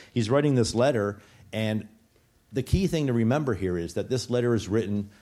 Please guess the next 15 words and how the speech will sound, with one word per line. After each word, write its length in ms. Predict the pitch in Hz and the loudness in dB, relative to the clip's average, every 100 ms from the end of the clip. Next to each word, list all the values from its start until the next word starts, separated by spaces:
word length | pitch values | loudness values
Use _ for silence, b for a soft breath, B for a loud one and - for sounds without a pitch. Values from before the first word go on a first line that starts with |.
| B | B
not 280 | 117 151 - | -2 -2 -4
to 120 | 143 | -2
the 140 | 117 | -2
people 760 | - - - 127 - 110 95 - | -4 -6 -4 -4 -2 -2 -2 -6
of 120 | 92 | -6
this 180 | 98 92 | -6 -6
place 240 | - 95 | -4 -4
called 300 | - 95 87 | -4 -6 -6
Galatia. 440 | 87 82 78 - - - _ _ _ _ _ _ | -6 -8 -8 -12 -20 -20 _ _ _ _ _ _
It 80 | 117 | -4
is 120 | 120 | -2
written 260 | 117 120 110 | -2 -4 -4
to 180 | 101 104 | -4 -4
the 100 | 98 | -4
churches 920 | - - - 113 - 92 - - - | -8 -10 -6 -6 -6 -10 -10 -14 -18